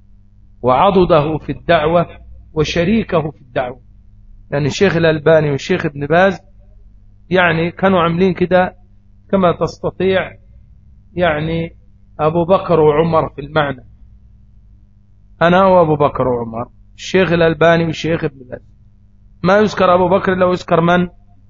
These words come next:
عمر، وما يذكر الشيخ ابن باز إلا ويذكر الشيخ الألباني، رحمة الله تعالى على الجميع، ورضي الله عن أصحاب محمد صلى الله عليه وسلم.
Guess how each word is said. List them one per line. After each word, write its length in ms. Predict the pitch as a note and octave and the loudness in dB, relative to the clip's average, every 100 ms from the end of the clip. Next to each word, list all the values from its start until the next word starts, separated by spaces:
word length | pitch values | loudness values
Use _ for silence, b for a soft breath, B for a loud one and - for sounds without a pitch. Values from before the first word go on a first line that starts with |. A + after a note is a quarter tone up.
| - - | -20 -4
عمر، 260 | A3 F#3 C#3 - | 0 2 0 -2
وما 280 | G3 A3+ A3+ | 0 2 2
يذكر 300 | G#3 - F#3 | 0 0 0
الشيخ 320 | - G3 F#3 | 2 0 0
ابن 200 | E3+ E3+ | -4 -2
باز 260 | F3+ F3+ | -2 -4
إلا 160 | F#3 F#3 | -4 -4
ويذكر 320 | F#3 - E3 | -6 -4 -6
الشيخ 240 | D#3 D#3 D3 | -6 -8 -8
الألباني، 540 | C#3+ C3+ B2 A2 G#2 - - - - _ - _ _ - - | -10 -10 -10 -12 -16 -20 -20 -20 -20 _ -20 _ _ -20 -6
رحمة 320 | F3 - E3 D3+ | -4 -2 -4 -6
الله 280 | D#3 D#3 C#3 | -4 -2 -2
تعالى 340 | C3+ D3 D#3 | -2 0 2
على 160 | C#3+ C#3+ | 2 0
الجميع، 400 | C3 C#3+ D#3 D3+ | 0 0 2 0
ورضي 360 | C3+ F3 E3+ D3+ | 2 2 2 2
الله 340 | C#3+ C#3 C#3 | 2 0 0
عن 100 | C#3 | -4
أصحاب 340 | B2+ - D3+ C3+ | -10 -6 -4 -2
محمد 580 | B2+ A#2+ - D#3 C#3+ B2 - - - _ _ _ | -4 -8 -14 -6 -6 -6 -10 -20 -20 _ _ _
صلى 300 | - - F3 | -8 0 2
الله 100 | C#3+ | 2
عليه 80 | B2+ | 0
وسلم. 480 | B2 - C3+ B2 A2+ | -4 -6 -2 0 -2